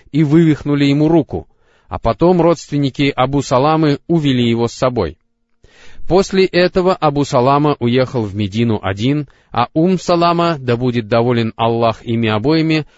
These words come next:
после отъезда мужа и разлуки с сыном, целый год выходила в Аль-Абтах и плакала там до самого вечера.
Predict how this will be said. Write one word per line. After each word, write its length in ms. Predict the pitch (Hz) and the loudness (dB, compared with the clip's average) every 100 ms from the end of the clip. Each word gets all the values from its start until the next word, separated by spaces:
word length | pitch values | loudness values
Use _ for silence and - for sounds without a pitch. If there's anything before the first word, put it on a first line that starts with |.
| - | -6
после 340 | 143 147 147 135 | -2 0 2 0
отъезда 520 | 131 156 156 131 131 | 0 -2 0 0 2
мужа 380 | 147 170 127 101 | 4 2 2 -2
и 180 | - 147 | 0 0
разлуки 540 | 165 143 185 180 160 | 2 0 -2 -2 -4
с 80 | - | -4
сыном, 420 | 170 175 165 143 _ _ _ _ _ _ | 0 2 2 -2 _ _ _ _ _ _
целый 320 | - 202 196 | 0 2 2
год 260 | 143 147 - - | 0 0 0 -4
выходила 640 | 135 143 156 131 160 156 131 | -4 -2 0 0 0 0 -2
в 100 | - 139 | -2 0
Аль-Абтах 840 | 139 - 113 - 170 170 - - | 0 -2 -6 -2 0 0 -2 -10
и 120 | 139 | -8
плакала 540 | 139 139 160 175 170 156 | -6 0 0 0 -2 -2
там 260 | 156 147 | 0 -2
до 120 | 123 113 | 0 -2
самого 460 | - 117 117 113 | 0 -2 0 -2
вечера. 520 | 110 117 - 95 76 | 0 -2 -2 -6 -8